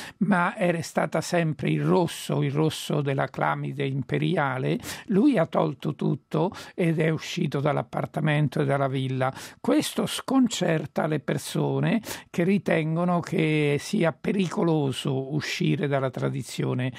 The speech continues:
Lui lo ritiene necessario perché vuole che si incontri l'uomo d'oggi.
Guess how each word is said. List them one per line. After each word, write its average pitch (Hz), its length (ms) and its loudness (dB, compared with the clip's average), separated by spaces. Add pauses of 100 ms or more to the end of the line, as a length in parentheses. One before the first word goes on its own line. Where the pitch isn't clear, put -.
(240)
Lui 190 500 6
lo 151 160 2
ritiene 156 560 2
necessario 143 960 0 (320)
perché - 320 -2
vuole 175 520 2
che 160 200 0
si 180 240 0
incontri 180 800 2
l'uomo 151 400 2
d'oggi. 131 520 -2